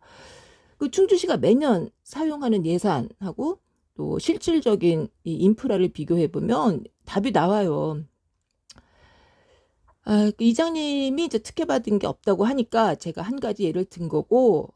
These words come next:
아, 이거보다 진짜 더 기가 막힌 일이 많습니다. 제가 아직 영상 시작도 못한 게 많아요.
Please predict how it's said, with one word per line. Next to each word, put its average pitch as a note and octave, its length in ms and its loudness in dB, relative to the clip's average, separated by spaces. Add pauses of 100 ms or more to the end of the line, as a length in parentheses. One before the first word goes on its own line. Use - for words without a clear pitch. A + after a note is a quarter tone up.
(140)
아, E3+ 140 -18
이거보다 - 640 -8
진짜 - 500 2
더 E3 200 -8
기가 F3+ 240 -6
막힌 E3+ 840 -8 (160)
일이 E3+ 160 -6
많습니다. G3 760 -2 (420)
제가 F#3+ 280 0
아직 A#3 320 -4 (400)
영상 G#3 440 4
시작도 - 400 -8
못한 F#3+ 320 -4
게 E3 80 -4
많아요. D#3 640 -4